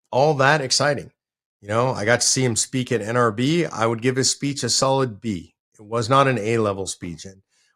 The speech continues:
I think you have to be a really good, like, exciting, pumped up rhetorician in these days. Yeah, you have to be very likable. You have to be very passionate.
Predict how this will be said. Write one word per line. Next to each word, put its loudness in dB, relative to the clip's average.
I -4
think 0
you 2
have 4
to 0
be 4
a 6
really 2
good, 2
like, -8
exciting, 2
pumped 0
up 2
rhetorician 4
in -6
these -8
days. -12
Yeah, -10
you -8
have -4
to -14
be 0
very 6
likable. 2
You 2
have -2
to -20
be -8
very -2
passionate. -2